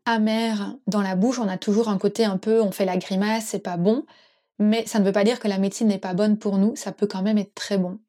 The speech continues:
Et en fait, l'idée derrière tout ça, c'était de dire, ok, c'est pas grave si une huile essentielle, elle pue, le but n'est pas qu'elle sente bon, le but c'est que elle ait un effet thérapeutique avant tout,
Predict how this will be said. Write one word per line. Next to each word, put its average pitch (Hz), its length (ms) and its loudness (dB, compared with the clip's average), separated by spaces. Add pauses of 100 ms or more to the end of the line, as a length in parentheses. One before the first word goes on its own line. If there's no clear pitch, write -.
(400)
Et 247 100 4
en 226 100 4
fait, 339 300 0
l'idée 233 280 4
derrière 214 260 2
tout 214 100 -2
ça, 311 180 2
c'était 220 260 0
de 202 80 2
dire, 226 240 2
ok, 240 200 2 (120)
c'est - 200 -4
pas 214 100 2
grave 247 200 2
si 226 160 0
une 208 140 4
huile 202 120 4
essentielle, 208 640 2 (480)
elle 190 160 0
pue, 311 400 2
le 208 140 4
but 226 260 2
n'est 196 120 2
pas 214 260 0
qu'elle 202 280 -2
sente 190 360 -4
bon, 214 480 2
le 208 180 2
but 220 260 2
c'est - 280 -2
que 254 260 2 (320)
elle 202 160 2
ait 233 140 4
un 202 120 2
effet 233 360 0
thérapeutique 202 880 -2
avant 208 320 2
tout, 285 260 -2